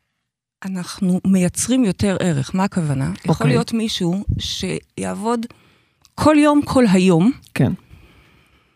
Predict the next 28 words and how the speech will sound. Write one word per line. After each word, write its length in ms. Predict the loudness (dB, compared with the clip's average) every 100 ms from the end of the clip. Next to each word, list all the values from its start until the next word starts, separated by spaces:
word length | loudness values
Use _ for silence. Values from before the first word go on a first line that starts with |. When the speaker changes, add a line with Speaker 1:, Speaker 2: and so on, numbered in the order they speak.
| _ _ _ -2
Speaker 1:
אבל 140 | 2
אם 100 | 4
הוא 80 | 4
יעבוד 480 | 4 4 4 4 4
בדבר 340 | 2 2 2
שהתפוקה 640 | 2 0 0 -2 0 2 2
שלו 320 | 2 2 2 -2 -12 _ _ _ _ _ _ _ _ 0
והאיכות 720 | 2 4 4 6 6 4 2
של 260 | 0 2 2
התפוקה 720 | 2 0 -4 -4 -2 0 0
שלו 240 | 0 0 -2 _ -4
יותר 280 | -2 0 0
גבוהה, 420 | 0 0 0 0 -4 -10 -20 -20 -4
אז 140 | 0 4
הוא 60 |
לא 60 | 4 4
יצטרך 220 | 2 2
לעבוד 240 | 2 0
כל 180 | 0 2
יום, 120 | 2 2
כל 200 | 2 4
היום. 280 | 4 2 0 -4 0
יכול 220 | 2 4
להיות 140 | 2
שהוא 140 | 2 4
יעבוד 400 | 4 4 2 4
רק 380 | 4 4 -2 -16 _ _ _ _ _ 0
ארבעה 240 | 4 6